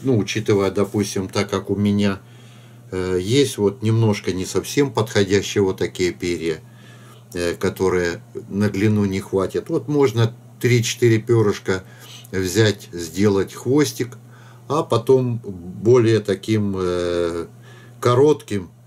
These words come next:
пером закрыть его сбоку. То есть вариантов, как изготовить, больше чем достаточно. Можно с меха сделать красный хвостик,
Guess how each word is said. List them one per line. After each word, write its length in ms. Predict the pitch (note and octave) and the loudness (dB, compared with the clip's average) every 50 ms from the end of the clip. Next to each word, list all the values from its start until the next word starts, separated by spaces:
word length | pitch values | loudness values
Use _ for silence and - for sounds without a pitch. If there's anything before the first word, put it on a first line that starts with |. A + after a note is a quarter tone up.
| - - - - - - | -20 -20 -20 -20 -10 -2
пером 480 | A2+ A2+ A2 G#2 G#2 F#2+ F2 E2 E2 - - - - - - - - - - | 0 2 4 6 6 4 4 0 -6 -16 -20 -20 -20 -20 -20 -20 -20 -14 -10
закрыть 600 | G2 F2 G#2 A#2+ A#2+ C3+ C#3 C#3+ C#3+ A#2+ A#2 G2+ | -4 0 0 2 4 4 6 6 4 4 2 0
его 220 | F#2+ G2+ A2 G#2 | 0 2 2 0
сбоку. 580 | F2 D#2 D2+ D2 D#2+ D#2+ D2 - - D#2 D2 - - - - - - - - - - - | 0 -2 -8 -8 -6 -6 -6 -8 -10 -16 -16 -16 -18 -20 -20 -20 -20 -20 -20 -20 -12 -2
То 120 | - D3+ D3 | 2 4 4
есть 200 | C3 A#2 A#2+ - | 4 4 2 2
вариантов, 680 | C3+ C3+ C3+ D3 D#3 D#3+ D3 C3 A2+ - G#2 G2 F2+ - - - - - - - - - - - - - - - - | 4 6 6 6 4 4 0 -2 -2 0 0 0 0 -2 -10 -20 -20 -20 -18 -16 -14 -14 -16 -18 -20 -20 -18 -8 -2
как 260 | C3 C#3+ C3 A#2+ A2+ | 0 0 0 0 0
изготовить, 760 | G#2+ G2 G2 G#2+ A2+ A2 - - D3+ C#3+ B2 A2 G#2 G2+ - - - | -2 0 2 2 0 2 2 4 4 4 4 4 2 0 -2 -8 -6
больше 380 | G2 G#2+ C#3+ C3+ C3 B2+ A2+ | 0 2 2 4 4 2 0
чем 240 | - - A2+ A2 G2+ | 0 2 0 0 2
достаточно. 800 | G2+ G#2 F#2+ - - G2+ F#2 D#2+ - E2+ - - - F2 E2+ D#2+ - - | 2 0 0 0 -2 -4 -4 -4 -4 -8 -10 -8 -8 -8 -8 -8 -10 -8
Можно 460 | - G#2 C3+ D3 C3+ G#2+ G#2+ A2 A2 G2+ | -4 0 2 2 2 2 0 -2 -2 -2
с 160 | - - - | -2 -4 -2
меха 400 | G#2 A#2 C#3 D3 - - B2+ A#2+ | 2 4 4 4 2 2 0 0
сделать 480 | A2 G2+ G2+ A2+ A#2 A2 A2 G2+ G2+ | 0 0 2 2 4 4 4 2 0
красный 500 | - - A2 A2+ A2 G2+ G2+ - - G2 | -2 -2 2 2 2 2 0 -2 -4 -6
хвостик, 580 | F#2 - - G2+ G2+ G2 F#2+ - - - - - | -4 -4 -2 2 2 2 2 0 -6 -14 -14 -16